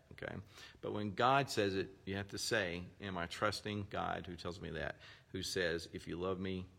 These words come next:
you'll keep my commandments'?" And so if you love God, then you trust him with your obedience. You trust him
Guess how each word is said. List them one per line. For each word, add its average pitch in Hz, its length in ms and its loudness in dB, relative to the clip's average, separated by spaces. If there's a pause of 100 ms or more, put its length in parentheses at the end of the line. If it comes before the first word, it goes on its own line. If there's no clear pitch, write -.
you'll 85 140 -4
keep - 260 -10
my 87 160 -4
commandments'?" - 720 -8 (280)
And 85 80 -8
so 90 140 -6
if 87 140 -4
you 85 80 -4
love 113 340 4
God, 101 480 2 (720)
then 92 160 -4
you 87 100 -4
trust 107 680 4
him 104 120 0
with 98 160 -2
your 95 140 0
obedience. 87 600 -6
You 90 160 -6
trust - 560 4
him 135 340 0